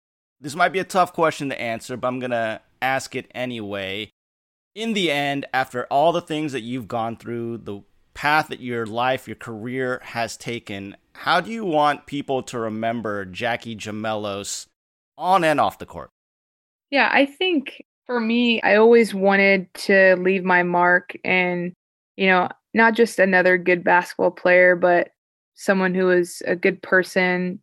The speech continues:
Speaker 2: and that was able to inspire other players. I think that I'm kind of looked at as, you know, the girl with all the A C L injuries that still was able to play in the W N B A. And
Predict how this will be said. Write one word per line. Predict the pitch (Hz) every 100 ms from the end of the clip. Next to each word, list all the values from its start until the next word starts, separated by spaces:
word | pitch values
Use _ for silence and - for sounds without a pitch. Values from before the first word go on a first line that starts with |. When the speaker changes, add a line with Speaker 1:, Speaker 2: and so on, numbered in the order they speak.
| _
Speaker 2:
and | 185 180 180 175 175
that | 180
was | 180
able | 180 175 180
to | -
inspire | 180 180 - - 180 175 175 180
other | 180 180
players. | 175 - 175 175 175 175 - _ _ _ -
I | 180
think | 180 185
that | 180 180
I'm | 175
kind | - 180
of | 175
looked | 175 175
at | 180 175 175
as, | 180 175 - -
you | - 180
know, | 175
the | 180
girl | 180 180 175
with | 180
all | 180
the | 175 180
A |
C | 175 180
L | 185
injuries | 185 175 180 175 175 -
that | 87 - -
still | - - 180
was | 180
able | 175 180
to | 175
play | 180
in | 175
the |
W | 175 180 180
N | 180
B | 185
A. | 190 185 180
And | 175